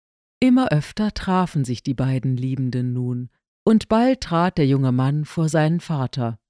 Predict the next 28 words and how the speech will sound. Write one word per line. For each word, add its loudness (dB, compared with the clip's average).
um 4
diesem 2
mitzuteilen, -2
dass -2
er -2
das -2
Mädchen -2
zur -4
Frau 0
nehmen 0
wollte. -4
Der 4
Alte 4
fuhr 2
gewaltig 2
auf -2
und 2
ließ 4
den 4
eigenen 2
Sohn, 0
der 6
nicht 2
von 2
dem 4
Mädchen 0
lassen -2
wollte, -2